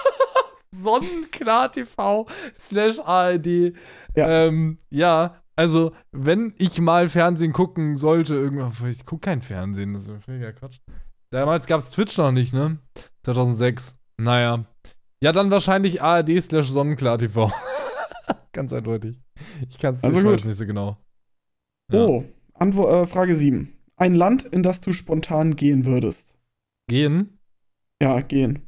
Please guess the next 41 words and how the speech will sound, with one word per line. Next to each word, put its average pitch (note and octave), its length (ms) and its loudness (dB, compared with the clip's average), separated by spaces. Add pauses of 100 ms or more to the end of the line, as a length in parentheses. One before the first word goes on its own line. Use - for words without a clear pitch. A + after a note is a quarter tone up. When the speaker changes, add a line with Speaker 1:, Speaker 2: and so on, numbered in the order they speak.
Speaker 1:
Kann A#2 160 -4
ja A#2+ 100 -2
nicht B2 120 -2
so A#2+ 100 -2
weit A2+ 180 -2
weg A#2+ 80 0
Speaker 2:
Also D3 160 2
Speaker 1:
sein C#3+ 80 4
Speaker 2:
ich - 60 0
würde, D#3+ 240 4
Speaker 1:
dann. - 80 -6
Speaker 2:
also C#3+ 140 2
ich D3 60 -2
würde D3+ 160 0
jetzt A#2 80 0
einfach C#3+ 160 2
mal C#3 140 2
sagen, C3+ 300 2
reisen. A#2 560 -2 (640)
Speaker 1:
Okay. G2+ 300 -4 (360)
Speaker 2:
Reisen. C#2+ 280 -4 (1080)
Also D3 220 2
spontan D3 460 0
Reise. A#2 400 -2 (600)
Speaker 1:
Ja. A#2 420 -4 (420)
Speaker 2:
So, C#3 440 0
wir, D#3 360 0 (160)
wir D#3 220 2
geben D3 300 0
dir C#3+ 140 2
jetzt C3 200 0
hier C#3 120 -2
Geld E3 300 2
und C#3+ 180 -4
du C#3+ 100 0
kannst C3+ 360 -4 (100)
für - 80 -6
eine C3 120 2
Woche B2 340 -2 (380)
dahin. C#3 220 4
Speaker 1:
Mhm. C4 160 4